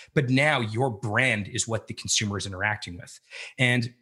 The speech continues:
what we try to figure out is, where do we have an unfair advantage? Um, so capital is a great example.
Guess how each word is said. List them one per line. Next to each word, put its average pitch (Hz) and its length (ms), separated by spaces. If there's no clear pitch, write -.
what 156 160
we 160 60
try 170 240
to 190 80
figure 135 260
out 131 80
is, 123 140
where 127 160
do 170 80
we 151 60
have 131 140
an 117 80
unfair 117 280
advantage? 113 640
Um, 110 220
so 151 160
capital 127 600
is 113 80
a 120 60
great 113 160
example. 143 380